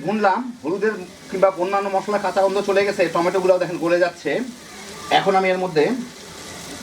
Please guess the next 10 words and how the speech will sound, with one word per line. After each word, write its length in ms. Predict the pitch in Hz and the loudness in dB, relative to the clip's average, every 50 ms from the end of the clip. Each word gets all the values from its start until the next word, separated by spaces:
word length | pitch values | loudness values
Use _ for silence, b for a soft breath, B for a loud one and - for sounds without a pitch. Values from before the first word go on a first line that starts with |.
| - - - - - | -14 -14 -10 0 4
পর্যাপ্ত 360 | 185 185 175 165 196 190 - 202 185 190 | 4 4 6 6 4 4 2 2 2 2
পরিমাণ 240 | 185 180 185 185 180 180 | 2 2 2 0 -2 -2
পানি 120 | 180 175 180 175 | -2 -2 0 2
দিব, 80 | 180 190 196 | 2 2 2
এটা 100 | 180 190 - | 2 0 -2
একটু 100 | 202 160 147 | 0 0 0
মাখা 200 | 156 156 - 185 185 | 0 0 0 0 0
মাখা 160 | 185 185 202 180 160 | 2 2 2 0 0
হয়, 120 | 170 170 170 | 0 -2 -2
খুব 80 | - 175 | -6 -4